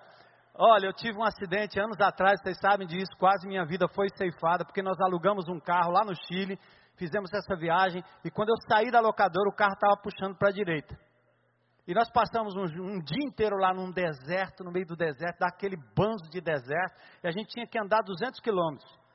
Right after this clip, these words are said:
Quando nós saímos do local que era desértico, já os meus companheiros já dormiram de cara. E eu ia na estrada aqui a oitenta, porque lá no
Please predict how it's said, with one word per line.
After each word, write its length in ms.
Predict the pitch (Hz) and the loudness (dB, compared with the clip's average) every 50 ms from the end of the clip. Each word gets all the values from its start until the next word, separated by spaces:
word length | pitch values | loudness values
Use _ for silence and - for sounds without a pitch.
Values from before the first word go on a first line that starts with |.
| _ _ _ _ _ _ _ _ _ _ _ _ | _ _ _ _ _ _ _ _ _ _ _ _
Quando 180 | 214 262 269 | -2 -2 0
nós 160 | 277 302 277 - - - | 0 0 -2 -2 -6 -6
saímos 560 | - 285 262 262 277 311 339 339 330 294 226 | -2 -2 0 0 0 0 -2 -2 -2 -6 -6
do 80 | 214 254 | -4 0
local 420 | 247 233 202 - - 226 233 233 | 2 2 2 2 2 0 0 0
que 120 | 226 - 233 | 0 0 0
era 120 | 214 208 | 0 0
desértico, 680 | 190 190 190 165 139 151 185 208 220 220 - - 208 185 | 0 0 -2 -2 -2 -2 -2 -2 -2 -2 -6 -8 -6 -2
já 200 | 175 208 226 240 | 0 2 2 2
os 60 | 240 | 2
meus 180 | 226 226 214 - | 2 0 0 0
companheiros 640 | - 226 220 185 - 208 175 170 185 202 208 202 180 | -2 -4 -4 -2 0 0 0 0 0 -2 -2 -2 0
já 240 | 160 185 208 220 226 | 2 2 2 2 0
dormiram 580 | 190 175 170 208 202 170 160 165 175 196 196 190 160 - _ _ _ _ _ _ _ | -4 -2 0 2 2 2 2 -2 -4 -4 -6 -8 -8 -12 _ _ _ _ _ _ _
de 120 | - - 175 | -16 -16 -6
cara. 360 | - - 139 123 113 101 95 - - _ _ _ _ _ _ _ _ _ _ _ _ _ _ _ _ _ _ - | 0 0 2 2 0 -4 -10 -20 -20 _ _ _ _ _ _ _ _ _ _ _ _ _ _ _ _ _ _ 0
E 80 | 202 | 4
eu 140 | 277 311 320 | 4 4 6
ia 120 | 330 320 | 4 2
na 120 | 320 330 320 | 2 0 0
estrada 420 | 294 - - - 254 277 302 285 | -2 -4 -4 -2 0 0 0 0
aqui 320 | 262 269 - 262 285 294 294 285 | -2 -4 -6 -10 -6 -4 -2 0
a 120 | 262 277 294 | 2 4 4
oitenta, 520 | 320 311 - - 247 247 247 - - 131 110 - | 2 2 0 -4 -4 -4 -4 -4 -6 -8 -8 -8
porque 140 | _ _ 151 | _ _ -4
lá 140 | 151 170 208 | -2 -2 -2
no 80 | 220 | -2